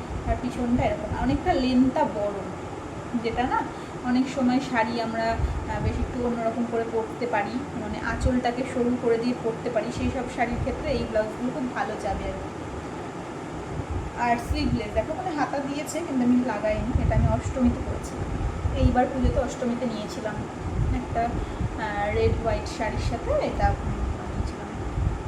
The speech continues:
কিনেছিলাম সব। সবগুলো তো গ্লাস হাতা দেখালাম,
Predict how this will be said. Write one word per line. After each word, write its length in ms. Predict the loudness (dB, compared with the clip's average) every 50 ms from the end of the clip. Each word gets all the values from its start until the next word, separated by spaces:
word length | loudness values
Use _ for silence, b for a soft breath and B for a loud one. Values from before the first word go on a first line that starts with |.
| -6 -6 -8 -8 -8 -8 -8 -8 -8 -10 -6 -2
কিনেছিলাম 440 | 2 2 2 2 2 -2 -4 -4 -2 -2 -2
সব। 80 | -2 -2 -4 -6 -6 -8 -8 -10 -10 -8 -6 0 2 4
সবগুলো 320 | 4 4 4 4 4 2 2
তো 120 | 4 2
গ্লাস 260 | 4 6 6 6 6 4
হাতা 160 | 2 0 2
দেখালাম, 380 | 2 2 2 2 2 2 2